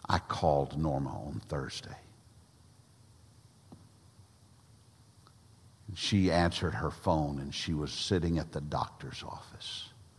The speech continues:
Her friends down there had insisted that she go see the doctor. And knowing Norma, I, I understand that. I totally understand that.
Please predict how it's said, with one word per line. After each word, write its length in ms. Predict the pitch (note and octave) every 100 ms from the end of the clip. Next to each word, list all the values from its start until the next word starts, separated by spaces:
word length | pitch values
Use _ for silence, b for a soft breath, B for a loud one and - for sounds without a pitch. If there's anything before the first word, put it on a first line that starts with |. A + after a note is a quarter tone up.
| b b b b
Her 200 | - E2
friends 560 | - - F2+ D#2 D2 -
down 240 | C#2+ C#2
there 160 | C2+ B1+
had 220 | D2+ C#2
insisted 720 | C2+ - - - - - -
that 180 | A1+ -
she 160 | -
go 240 | C#2 E2 A1+
see 200 | - -
the 160 | A#1+ -
doctor. 480 | - - - - - - - - - - - - - - - _ -
And 180 | A2 G2+
knowing 340 | G2+ G2 F#2
Norma, 520 | E2+ E2+ E2 D#2 D2+ D2 - - - -
I, 180 | F2 D#2+
I 220 | E2 E2+
understand 720 | D#2 D2 C#2 - - - - -
that. 320 | - - - - - - - - - - - - -
I 80 | - -
totally 420 | - G#2 D#2 B1+
understand 520 | - - - - - -
that. 220 | - -